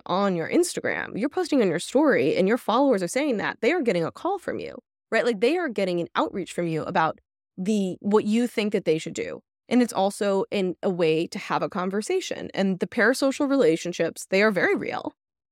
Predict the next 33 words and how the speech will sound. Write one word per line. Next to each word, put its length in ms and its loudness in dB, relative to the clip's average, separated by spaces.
Um, 480 4
and 160 2
so 160 0
whether 400 0
it's 460 -2
someone 260 2
you 80 0
actually 400 -2
know 240 4
or 100 2
someone 260 -2
who 60 0
you 140 -2
only 240 2
have 120 -2
this 120 -4
internet 320 -2
relationship 480 0
with, 180 0
it 120 4
is 200 4
incredibly 880 -2
meaningful 600 6
and 160 -4
powerful. 640 2
And 120 2
I 80 2
think 220 -2
something 380 0
that 120 0
we 300 0
can 200 -6
harness, 640 -2